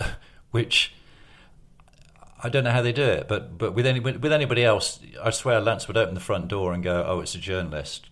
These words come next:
Great, come in, sit down, we'll talk for half an hour." With them, he opens the door and goes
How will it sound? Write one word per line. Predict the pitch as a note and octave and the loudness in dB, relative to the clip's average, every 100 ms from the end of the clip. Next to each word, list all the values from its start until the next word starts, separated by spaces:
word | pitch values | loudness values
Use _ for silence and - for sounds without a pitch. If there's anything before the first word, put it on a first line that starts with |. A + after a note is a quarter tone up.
| - | -6
Great, | F2+ E2 - | -4 -4 -6
come | - F2 | -8 -6
in, | D#2 | -6
sit | - D#2 - | -6 -8 -6
down, | D#2+ D2+ | -6 -6
we'll | D2 | -10
talk | - F2+ - | -10 -10 -8
for | D2+ | -8
half | D2+ D2 - | -8 -8 -8
an | |
hour." | D2+ D2+ - - - | -8 -8 -10 -20 -12
With | G#2+ F#2 | -6 0
them, | A#2 F2 E2+ | 2 2 0
he | G2+ | -2
opens | G#2+ G2 F2+ | -2 -4 -8
the | E2+ | -6
door | G2+ F2+ | -4 -2
and | E2+ | -2
goes | F2 E2 D#2 | -2 -4 -6